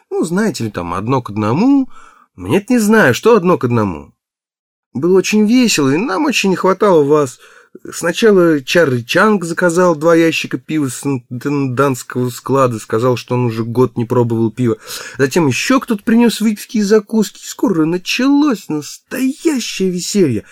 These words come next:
Вечеринка продолжалась до поздней ночи, так что, я думаю, все еще не очухались и спят в трейлерах». «Ты в этом уверена? Кто-нибудь проверил их по списку?» «Охранники не пили, и они утверждают, что никто не выходил с территории, значит, все должно быть в порядке».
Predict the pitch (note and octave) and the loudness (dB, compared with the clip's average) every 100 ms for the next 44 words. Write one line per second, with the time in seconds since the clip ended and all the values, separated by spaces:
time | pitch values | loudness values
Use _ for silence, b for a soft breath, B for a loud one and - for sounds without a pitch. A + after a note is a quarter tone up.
0 | B B B D3 - A#3 C4 - B2 A#2+ | B B B -6 0 2 2 0 -2 2
1 | D3 D3 F#3+ B2+ A2+ A#2 D#3 A#2 A2 B2 | 2 2 2 2 -2 0 0 2 0 0
2 | A#2 - A2 - B2 A#2 _ _ - C3+ | -2 -6 -6 -4 -6 -6 _ _ -6 -4
3 | B2+ E3 B2+ G#2 - C3+ - A2 G#2+ G#2 | 0 0 0 -2 -2 -4 -2 -2 -2 -2
4 | - - G2+ E2+ - F2+ F2 - C3+ - | -4 -4 -6 -6 -8 -12 -10 -4 -6 -4
5 | - G#2 E2+ C#2 - _ _ _ _ - | -4 -4 -4 -10 -20 _ _ _ _ -8
6 | F#2+ F#2+ F#2 F#2 F2+ D#3+ C3 D#2+ - _ | -4 -4 -4 -6 -2 -2 -2 -6 -16 _
7 | _ _ - D3 A2+ G2 G#2+ A2 B3 G3 | _ _ 0 2 2 -2 -2 0 0 0
8 | A#2 - G2 - E2+ - - _ _ _ | -2 -4 -6 -6 -12 -12 -20 _ _ _
9 | _ _ A2+ G#2+ A#2+ D3+ F#3+ D#3+ A#2 A2 | _ _ -6 -4 2 2 4 2 -2 -2
10 | A2 E3 F3 C3 A#2+ G#2 F2 _ _ _ | 0 0 -2 -2 0 -2 -4 _ _ _
11 | _ - A2+ A2+ F#3+ G3+ C#3 C3 A2 B2 | _ -4 0 2 2 2 -2 -2 2 2
12 | G2 - A2+ A#2+ - A3 G#3 - F#3+ C#3+ | 2 -2 -6 -4 0 2 2 2 0 0
13 | C3+ - B2 A#2+ A#2+ G#2+ G#2+ G#2+ G#2 - | -4 -2 -2 0 0 0 -2 -6 -8 -12
14 | - G2 G2+ A#2 D3 - G#3+ A3 B3 - | -8 -4 -2 -2 -4 -6 -4 -2 -2 -6
15 | G#3 | -14